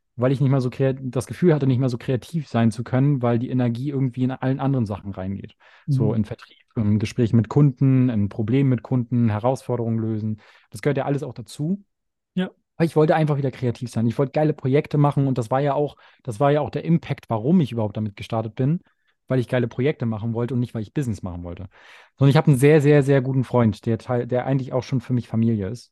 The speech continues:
Speaker 1: Ähm, der ist auch zehn, fünfzehn Jahre älter als ich. Ähm, und, äh, er hat,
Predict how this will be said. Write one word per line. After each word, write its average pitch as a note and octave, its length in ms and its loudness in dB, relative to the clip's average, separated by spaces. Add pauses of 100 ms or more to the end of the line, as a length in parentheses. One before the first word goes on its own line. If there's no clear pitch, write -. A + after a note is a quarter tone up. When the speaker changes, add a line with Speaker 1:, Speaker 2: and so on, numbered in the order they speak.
Speaker 1:
Ähm, G#2 360 2
der A2+ 120 -2
ist A2 60 -6
auch A2+ 100 -8 (200)
zehn, A#2+ 260 0
fünfzehn - 300 -6
Jahre A2+ 160 -2
älter A#2+ 160 -2
als C3 160 -4
ich. C#3 180 -14 (540)
Ähm, A2+ 480 2 (160)
und, A#2 460 4
äh, A2+ 260 2
er A#2+ 180 -2
hat, C3 280 -2